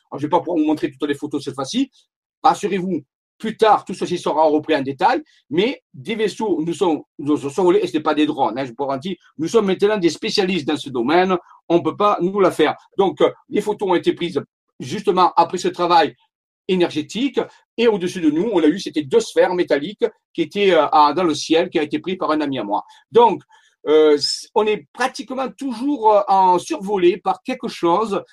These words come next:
lorsqu'on active ces bases, faut le savoir. Alors, activer ces bases, ça veut dire quoi ? C'est-à-dire interagir avec elles selon un processus vibratoire, euh, ou, et, et un processus de conscience, c'est-à-dire admettre qu'elles existent, admettre, prendre conscience de leur présence, et ensuite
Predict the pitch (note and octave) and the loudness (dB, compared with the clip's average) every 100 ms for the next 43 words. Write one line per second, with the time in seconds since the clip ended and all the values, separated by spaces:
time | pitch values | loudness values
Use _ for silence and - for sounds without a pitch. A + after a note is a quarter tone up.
0 | _ C3+ A3+ B3 G3+ F3+ - A#3+ F#3 F3+ | _ 2 2 2 -2 -4 -6 -10 -4 0
1 | C#3 - F2 F3 D3 B2+ G#2 - - F3 | 0 -2 -4 -8 -6 -6 -8 -4 2 4
2 | - C#4+ A3+ - G#3+ C4+ A#3 F#3 F3 G#3+ | 4 0 -6 -2 0 0 -2 -6 0 2
3 | B3 - - F3 - - G3+ C4 G3 G3+ | 2 -2 -4 -2 0 0 0 0 -2 -2
4 | G#3+ F#3 E3+ - B3+ C#4 _ - - F#3+ | 0 0 0 0 -2 -4 _ -6 0 4
5 | G#3+ G#3 - A3+ - F3+ - B3 A#3 _ | 4 4 0 -4 -4 -8 -8 -8 -8 _
6 | _ _ - A#2 F3 D#3 E3+ - C#3+ E3+ | _ _ -20 -12 -6 -2 -2 0 2 6
7 | F#3+ F#3+ G3 F#3 - _ _ D3+ D#3 D3+ | 8 8 8 6 -2 _ _ 4 8 8
8 | D3 G#3 G3 - F#3 F3+ E3 E3 D#3+ C#3 | 4 -2 -4 0 0 2 2 2 0 -4
9 | E3 E3 D#3 F3+ E3 D#3 D3+ D3+ D#3 C#3 | -8 -6 -6 -2 -2 -2 -6 -4 -2 -2
10 | C3+ _ - G3+ F#3 G#3+ G#3+ G3 E3 D3 | -6 _ 0 2 2 -4 -4 -4 -2 0
11 | D3+ C3+ A#3+ - B3 _ _ F3+ F#3 G3 | -2 -2 -10 -10 -12 _ _ 0 0 0
12 | F3+ G#3+ G#3 F3+ A#3 A#3 - A3 F3 E3 | 0 0 0 0 -2 0 -2 -2 0 -2
13 | - D3+ F3 A#3 - _ D3+ E3+ E3 A3 | 0 2 2 0 -6 _ -2 0 0 -4
14 | A3+ - | -12 -2